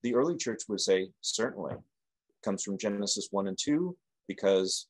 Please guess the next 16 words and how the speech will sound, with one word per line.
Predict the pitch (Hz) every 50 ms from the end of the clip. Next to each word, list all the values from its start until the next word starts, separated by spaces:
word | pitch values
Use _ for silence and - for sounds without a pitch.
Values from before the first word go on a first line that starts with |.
| _ -
of | 95 92 - - _ _ _
who | - 117 113
we | 113 117 110 107
are | 104 104 117 143 165 170 160 - _ -
as | 95 92 -
made | 98 95 101 101
in | 104 101 98
God's | 107 104 98 98 98 98 95 117
image, | 117 123 147 156 - - - _ _ _
meant | - 196 - -
to | - 131 123
rule, | 113 117 113 117 117 113 117 120 - _ -
and | 104 104
meant | 104 113 98 -
to | - 104
have | 101 104 95